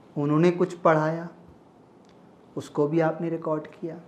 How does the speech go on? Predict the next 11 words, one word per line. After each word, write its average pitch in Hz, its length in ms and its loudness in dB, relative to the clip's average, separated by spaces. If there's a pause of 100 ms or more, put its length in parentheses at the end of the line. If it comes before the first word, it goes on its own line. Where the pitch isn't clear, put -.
(1900)
उसके 262 380 10
बाद 240 400 10
से 226 240 4
social 180 380 0
science 175 300 0
की 175 120 -4
teacher 170 340 -2
आए, 170 220 -6 (920)
उन्होंने 147 300 0
कुछ 175 220 -4
पढ़ाया, 156 500 0